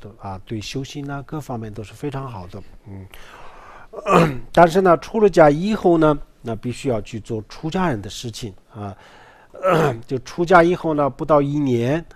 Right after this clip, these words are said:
啊，然后又回来啊，去这个，呃，一般的上班赚钱，这个不，不，不可能的。但是呢，就是类似，就是相似的行善啊，比如说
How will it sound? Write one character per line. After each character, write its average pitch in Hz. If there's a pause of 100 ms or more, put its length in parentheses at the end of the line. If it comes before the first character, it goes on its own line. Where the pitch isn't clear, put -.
啊， 104 (240)
然 131
后 139
又 117
回 120
来 110 (320)
啊， 95
去 123
这 135
个， 113 (340)
呃， 101 (1200)
一 170
般 196
的 170
上 175
班 160
赚 175
钱， 131
这 147
个 127
不， 123
不， 120
不 143
可 131
能 104
的。 101
但 143
是 165
呢， 151 (400)
就 165
是 139 (240)
类 226
似， 131
就 143
是 139
相 196
似 143
的 117 (300)
行 147
善 123 (160)
啊， 107
比 120
如 127
说 131